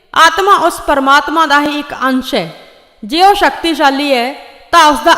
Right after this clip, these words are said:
ਅੰਸ਼ ਸ਼ਕਤੀਹੀਣ ਕਿਵੇਂ ਹੋ ਸਕਦਾ ਹੈ? ਮੁਸ਼ਕਿਲ ਆਉਣ 'ਤੇ ਘਬਰਾਇਆ ਨਾ ਕਰੋ। ਜਦੋਂ ਤੱਕ ਸਾਰੇ ਸਬਕ ਸਿੱਖ ਨਹੀਂ ਲੈਂਦੇ, ਆਉਣਾ ਹੀ ਪੈਣਾ ਬਾਰ-ਬਾਰ। ਚੰਗਾ ਇਹ ਹੈ ਕਿ ਜੋ ਮੁਸ਼ਕਿਲ ਆਏ, ਉਸ ਨੂੰ ਖਿੜੇ ਮੱਥੇ ਸਵੀਕਾਰ ਕਰੋ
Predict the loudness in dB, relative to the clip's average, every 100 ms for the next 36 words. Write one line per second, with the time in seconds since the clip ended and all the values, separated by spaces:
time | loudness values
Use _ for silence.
0 | 0 -4 -4 -4 -4 -6 -6 -4 -4 -4
1 | -2 0 0 -2 -6 -8 -10 -10 -14 -20
2 | _ _ _ _ -8 0 0 0 0 2
3 | 4 2 -2 -2 0 2 2 2 0 -2
4 | -4 -8 -10 -16 _ _ _ _ _ -8
5 | 0 2 2 0 -2 -2 0 0 2 0
6 | -2 -4 -6 -4 -4 -2 -4 -2 -4 -4
7 | -6 -8 -14 _ _ 2 2 2 0 -2
8 | -2 -2 -2 -2 -2 -8 -10 -16 -20 _
9 | _ -2 -2 2 4 4 4 0 0 -2
10 | -4 0 2 2 -2 -2 0 2 0 -4
11 | -12 -20 -20 _ -2 0 -2 0 0 2
12 | 2 -2 -4 -4 -4 -4 0 0 0 -2
13 | -2 -2